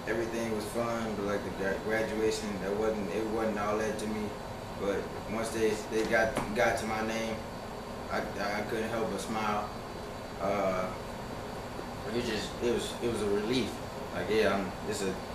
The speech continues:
I'm done with this chapter of my life, and now I get to, to, uh,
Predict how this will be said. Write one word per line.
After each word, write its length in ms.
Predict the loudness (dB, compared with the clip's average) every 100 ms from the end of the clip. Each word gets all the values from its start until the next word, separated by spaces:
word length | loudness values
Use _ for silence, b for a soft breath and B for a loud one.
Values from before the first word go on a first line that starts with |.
| -6 -2
I'm 100 | 2
done 220 | 6 6
with 100 | 6 2
this 160 | 2 4
chapter 320 | 4 4 2
of 80 | 4
my 160 | 4
life, 260 | 4 4 2
and 80 | 2
now 140 | 4 4
I 40 |
get 160 | 4 2
to, 160 | 0 -2 -4 -6 -6 -6 -6 -6 -6 -6 -6 -6 -6 -6 -4
to, 100 | 2
uh, 480 | 6 8 8 6 4